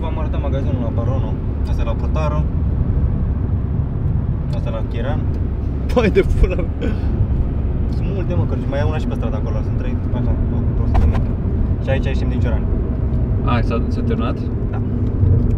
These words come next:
Speaker 1: Hai să mergem până la capăt, să vedem ce se întâmplă.
Speaker 2: Hai, pare că aici parchează autobuzele, a?
Speaker 1: Asta e Moara.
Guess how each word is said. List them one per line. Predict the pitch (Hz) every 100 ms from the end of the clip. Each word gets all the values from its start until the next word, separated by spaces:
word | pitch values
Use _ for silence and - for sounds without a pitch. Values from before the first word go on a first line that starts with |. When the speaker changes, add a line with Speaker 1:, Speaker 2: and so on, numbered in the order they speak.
| -
Speaker 1:
Hai | - -
să |
mergem | - - -
până | -
la | -
capăt, | - -
să | -
vedem | - -
ce | -
se | -
întâmplă. | - - - - - - - - - - -
Speaker 2:
Hai, | 147 143
pare | 143
că | 143
aici | 151 131 147 147 - - -
parchează | - - 117
autobuzele, | 117 - - - - -
a? | - - - - - - - - - - 117 262 - - - - - - - -
Speaker 1:
Asta | - -
e | -
Moara. | - -